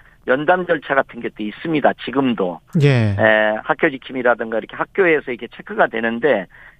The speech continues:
Speaker 1: 일부 이제 공격적 행위가 이루어지는 경우는 그것들이 무시되고
Speaker 2: 음.
Speaker 1: 이렇게 학교 선생님에 대해, 그러니까 선생님에 대해서 여러 가지 이제 불만이 있을 수 있지 않습니까?
Speaker 2: 예.
Speaker 1: 그런 사례들이 이제 보더니 그런 경우에 있어서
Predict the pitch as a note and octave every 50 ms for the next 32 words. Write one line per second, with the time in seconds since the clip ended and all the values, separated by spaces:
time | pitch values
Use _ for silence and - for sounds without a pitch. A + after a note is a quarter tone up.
0 | - - C3 D#3 F#3 G3 G#3 A#3+ A#3 G#3+ G3+ F3+ D#3+ - B2 B2+ C3 E3 E3 -
1 | - F3 E3+ D3+ D#3 F3 F3+ F3 E3+ D3 C3+ C3+ C3 D3+ D#3+ C#3+ D3 C#3+ C#3+ C3+
2 | B2+ B2 A#2+ A#2+ C3+ D#3 - - C3+ D#3 E3+ - F3+ D3+ C3 A2 A2 B2+ D3 D3+
3 | - - - D#3+ B2+ F#2+ - F#2+ E2+ D2+ - _ _ _ - F#3 F3 E3 C#3 C3+
4 | B2+ A#2 G#2+ G#2 G2+ _ _ _ _ _ _ _ - C3+ C#3+ D#3+ C#3+ - D#3 -
5 | G#3+ G#3+ - - A3+ G#3 G3+ G3 F#3+ F#3 F3+ F3 E3+ - _ _ _ _ _ _
6 | - - - - G3+ G#3 A3 A3 G#3+ G#3 G3 F#3 E3+ C3+ C3+ A#2 A2 A#2+ A#2 G#2+
7 | - E3+ F#3+ F#3+ G3+ G3+ G#3 F#3+ F3+ D#3+ C#3+ C#3+ C3 A#2+ A2 A#2 A#2 A#2+ C3 D3+
8 | C#3+ B2+ B2 A2 G#2 F#2 - A#2+ B2+ C3+ D3+ E3 D3+ A#2 G2+ F#2+ - C3+ B2+ -
9 | - A2+ G#2 - - A#2 A2 - - A2+ G2 F2+ - - E3 F#3+ - - D#3+ D3+
10 | C#3+ C#3 D3+ E3 - - _ - C3 C3 C3+ C3 C3+ B2+ B2+ B2+ - C#3+ C#3+ C#3+
11 | C3+ B2 A#2+ G#2+ G2+ G#2 - - B2 A2+ C3 D3+ D#3+ D#3+ - - D#3 E3+ F#3+ A3
12 | A#3+ B3+ C4 B3 A3 G#3 F#3+ F#3 F3+ F3 E3+ E3 D#3+ D#3+ D#3 D3 D3+ D3+ C#3 C3
13 | B2 - - D3 C#3 A#2 - D#3+ E3 C3+ G2+ F2